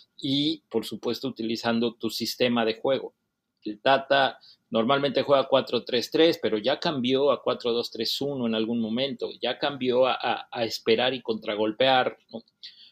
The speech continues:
sea, son decisiones que el único que las puede explicar es él, porque también es, yo soy un entrenador, ¿no? Hablo del Tata, que soy cauteloso, que no soy de arriesgar, pero seguramente también ya habrá recibido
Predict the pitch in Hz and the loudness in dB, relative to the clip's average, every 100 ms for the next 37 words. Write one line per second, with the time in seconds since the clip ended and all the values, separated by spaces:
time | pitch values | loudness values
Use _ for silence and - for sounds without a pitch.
0 | _ _ - 117 156 170 170 160 - 151 | _ _ 0 2 4 4 4 4 6 4
1 | 156 151 - 123 - 123 156 202 175 151 | 4 0 0 0 0 0 0 0 0 0
2 | 131 117 - 147 156 143 - 117 - 117 | 0 -2 -2 2 4 4 0 -6 -6 -6
3 | 120 - 123 123 - _ _ - 113 180 | -4 0 0 0 -6 _ _ -12 -2 4
4 | 208 107 - _ _ - 117 135 143 151 | 4 2 -10 _ _ -4 0 4 4 8
5 | 180 185 135 131 110 - 139 - 147 147 | 10 10 8 2 0 2 2 2 2 2
6 | 151 143 131 139 139 135 147 139 _ - | 0 0 2 4 4 6 6 6 _ -10
7 | 107 110 104 107 104 110 110 104 - 113 | -6 -2 0 0 -2 -2 -2 -4 -10 -8
8 | - 117 117 127 135 151 147 147 139 139 | -2 -2 2 2 4 4 6 6 6 4
9 | 131 127 123 120 110 104 110 - 123 123 | 2 2 4 2 0 -4 -4 -2 -2 2
10 | 123 120 139 120 131 127 - _ - - | 2 4 2 4 4 4 0 _ -20 -20
11 | _ - 120 113 135 180 175 147 147 147 | _ -2 0 0 -2 -2 -2 -4 -4 -2
12 | 113 113 120 120 120 - _ _ - 135 | -2 0 0 0 -2 -8 _ _ 2 4
13 | 123 127 127 120 - 113 120 120 120 113 | 4 0 -2 -6 -4 -2 0 2 2 2